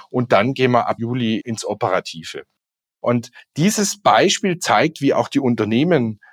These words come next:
arbeiten müssen. Sie müssen die Features mit dem Kunden am besten zusammen entwickeln. Alles andere ist eine Wahrnehmung, dass sagt, ja, ich glaube, der Kunde braucht es, aber wir wissen's nicht. Wir müssen's testen.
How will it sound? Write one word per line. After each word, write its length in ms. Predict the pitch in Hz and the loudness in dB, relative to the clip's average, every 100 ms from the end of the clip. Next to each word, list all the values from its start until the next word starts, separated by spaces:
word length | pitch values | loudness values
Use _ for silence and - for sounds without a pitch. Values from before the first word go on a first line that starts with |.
| _ | _
arbeiten 580 | - 104 110 104 90 98 | 0 2 4 0 0 -6
müssen. 280 | 92 - 98 | -8 -10 -10
Sie 180 | - 104 | -8 -4
müssen 400 | 104 151 180 160 | -2 -2 -2 -2
die 140 | - | -4
Features 640 | - - 123 - 131 120 - | -6 -6 -6 0 0 0 -6
mit 300 | 110 131 - | -4 -4 0
dem 160 | 120 | -2
Kunden 380 | 117 113 127 113 | -2 -4 -4 -6
am 120 | 95 | -8
besten 380 | 87 85 - 104 | -8 -10 -10 -12
zusammen 400 | - 95 90 101 | -12 -6 -6 -6
entwickeln. 480 | 92 90 90 - 82 | -12 -14 -14 -14 -10
Alles 340 | 85 107 127 | -6 -4 -4
andere 460 | - 95 127 127 120 - - _ | -4 -6 0 0 0 -4 -20 _
ist 380 | 131 131 - - | -2 -2 -6 -2
eine 420 | 107 110 113 113 _ _ _ _ _ | -2 2 2 0 _ _ _ _ _
Wahrnehmung, 640 | 104 104 127 165 156 139 | 2 4 6 4 4 4
dass 140 | 120 117 | 0 -2
sagt, 200 | 127 110 | -2 0
ja, 260 | 98 117 | 2 4
ich 180 | 139 117 | 2 0
glaube, 320 | 113 98 156 | 2 4 6
der 120 | 147 131 | 2 2
Kunde 280 | 143 127 | -2 -2
braucht 400 | - 95 113 - | -2 0 0 0
es, 180 | 127 - | -4 -4
aber 280 | - 107 101 | -6 -6 -4
wir 200 | 104 98 | -6 -6
wissen's 360 | 90 - 113 - | -10 -10 -10 -12
nicht. 220 | 78 - | -14 -10
Wir 80 | 92 | -8
müssen's 580 | 101 110 - 104 - | -6 -6 -6 -8 -10
testen. 520 | - 90 - - _ | -6 -6 -6 -14 _